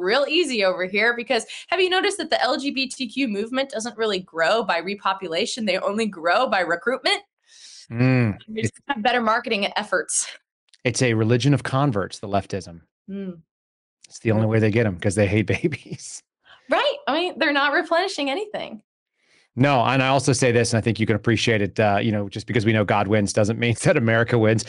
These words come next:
Speaker 2: If you think that America is God, then you're a leftist, 'cause that's what, that's what they're about.
Speaker 1: That's, that's good. Yeah, that's really good. Love that.
Speaker 2: Sad, too. Sad that, that it's like, all right, um,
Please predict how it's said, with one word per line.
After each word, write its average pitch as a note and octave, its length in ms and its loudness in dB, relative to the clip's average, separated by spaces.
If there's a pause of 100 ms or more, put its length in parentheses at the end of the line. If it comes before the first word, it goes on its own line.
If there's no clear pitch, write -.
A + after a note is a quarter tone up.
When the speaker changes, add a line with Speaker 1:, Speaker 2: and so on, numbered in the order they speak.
(160)
Speaker 2:
If B2 140 2
you C#3 80 6
think C3+ 240 4
that C3 140 4
America A#2+ 400 4
is A#2 160 2
God, A2+ 320 0
then A2+ 100 4
you're A2+ 140 4
a A2 60 2
leftist, G#2 520 -2
'cause G2+ 300 -4
that's F#2+ 200 -2
what, G2+ 120 -8 (160)
that's A2 160 -2
what A2 80 -4
they're G2+ 100 2
about. F2+ 300 -2 (340)
Speaker 1:
That's, F#3+ 340 -4
that's G#3 240 0
good. A3 280 2
Yeah, F#3 200 0
that's F#3+ 220 0
really F#3 200 0
good. D#3 300 -2
Love F3 200 -2
that. D3 220 -6 (280)
Speaker 2:
Sad, D#3 400 4
too. A2 260 2
Sad A2 300 2
that, G2 140 -4
that G#2+ 100 2
it's G2 160 -2
like, F#2+ 160 -2 (160)
all F#3 100 6
right, D3 220 2
um, C3+ 440 4